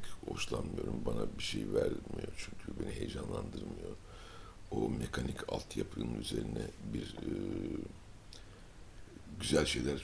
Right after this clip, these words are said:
pek çıkmıyor doğrusu bana göre. Ama müzik zaten, e, kanıtlanmış bir şey. İnsanoğlu altı saat falan, dört, altı saat arası müzik dinlemezse psikolojisi değişmeye başlıyor. Bunun kimse farkında değil, çoğu insan.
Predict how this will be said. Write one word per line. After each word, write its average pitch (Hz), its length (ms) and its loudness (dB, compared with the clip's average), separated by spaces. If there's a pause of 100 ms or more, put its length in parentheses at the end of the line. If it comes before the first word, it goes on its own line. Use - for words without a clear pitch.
(120)
pek 65 220 2
çıkmıyor - 460 0
doğrusu - 420 -6
bana - 180 0
göre. - 240 -2 (1120)
Ama 69 220 4
müzik 69 640 2
zaten, - 340 4
e, 62 640 0
kanıtlanmış 90 680 6
bir - 60 -4
şey. 65 260 4
İnsanoğlu 71 680 6 (420)
altı - 280 4
saat 76 320 8
falan, 64 280 2
dört, 65 340 4 (320)
altı - 240 6
saat - 220 2
arası - 200 2
müzik 60 260 -2
dinlemezse 67 520 6
psikolojisi - 460 2
değişmeye 53 520 2
başlıyor. - 440 -2 (140)
Bunun 62 120 0
kimse - 240 -2
farkında 62 540 2
değil, - 160 -4
çoğu - 200 -2 (120)
insan. - 220 -4